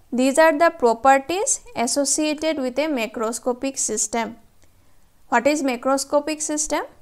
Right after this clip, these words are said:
Macroscopic system means a system consisting of a large number of particles।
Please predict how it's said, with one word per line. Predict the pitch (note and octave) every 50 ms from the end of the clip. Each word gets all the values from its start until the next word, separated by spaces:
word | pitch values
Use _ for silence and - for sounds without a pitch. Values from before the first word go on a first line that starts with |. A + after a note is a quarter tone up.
| - -
Macroscopic | C4 A#3+ A#3+ A#3+ B3+ B3+ B3+ B3+ - C#4+ C4+ C#4 C#4+ C#4 - -
system | C4+ C4 C4 - - C#4 C4+ C4+ B3+ A#3
means | A3 A#3 D#4+ C5+ - - - - - - - _ _ - - _ _ _ - -
a | A#3 B3+
system | - - D4+ D#4 D4+ - - F4 F4+ G4+ C5+ B4 - -
consisting | C4+ B3 A#3+ B3 - B3+ B3+ - - C#4 C#4+ C#4 C4+ C4
of | C4 D4
a | E4
large | D#4+ C4+ A#3 A3 G#3 B3 A#3+
number | A#3+ A3+ A3+ A3 A3+ A#3 B3
of | C4+ - -
particles। | D4 C#4 C#4 C#4 C4+ - - - - - - - -